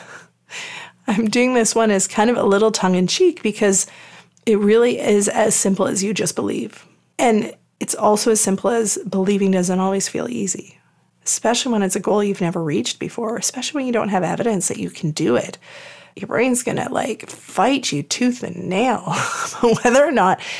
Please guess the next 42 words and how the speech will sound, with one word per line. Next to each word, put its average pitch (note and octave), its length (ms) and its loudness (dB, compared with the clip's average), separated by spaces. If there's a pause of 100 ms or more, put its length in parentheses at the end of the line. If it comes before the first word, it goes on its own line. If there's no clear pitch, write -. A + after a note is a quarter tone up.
(160)
this G3+ 340 4
is G3+ 220 -2
possible, - 580 -2
and G#3+ 120 2
it's G#3 240 -2
all A3+ 480 -2
totally A#3+ 440 -4
fine. A#3+ 580 -12 (340)
So - 180 2
step C4 400 2
one A3 260 4
is A3+ 180 2
you G3+ 80 0
believe. F#3 440 -2 (640)
You G#3 180 0
just A#3 220 -2
decide G3+ 580 0
to G3+ 100 0
believe. F3+ 340 -2
You F#3 100 0
do G3 180 2
not G#3+ 380 2
need G3+ 240 4
to F3+ 80 2
wait F#3 280 2
for - 120 -4
anybody F3 360 0
else D#3+ 160 -2
to - 80 -4
tell - 260 0
you B3 140 2
you C#4+ 200 2
can C#4 140 -4
believe. C4+ 420 0 (320)
You F#3+ 140 0
do G3+ 160 0
not G3+ 200 0
need A3+ 240 -2
to G#3 100 -2
wait A3+ 340 0
for - 100 -2
evidence. B3 640 2